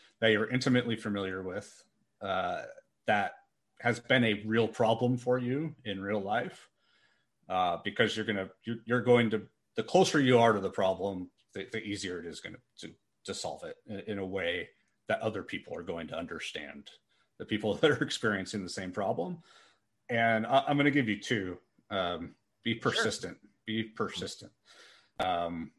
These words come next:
Speaker 1: you know, don't, don't give up on your idea, because it could be, like, the next two months that things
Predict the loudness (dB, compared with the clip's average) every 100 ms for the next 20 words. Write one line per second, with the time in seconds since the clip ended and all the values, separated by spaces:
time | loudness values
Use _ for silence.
0 | _ -8 -6 -2 0 0 -2 -6 _ _
1 | _ _ 4 6 6 2 -6 _ _ _
2 | _ _ _ _ _ _ _ 4 6 4
3 | 4 2 -2 -4 -6 -8 -12 -14 _ _
4 | -12 -10 -4 -2 -2 -6 -8 -8 -2 4
5 | 4 4 -2 _ _ -10 -10 -6 -6 -6
6 | -8 -8 -6 -8 -10 -16 -18 -16 -12 -10
7 | -10 -16 _ _ _ -8 -6 -6 -12 -16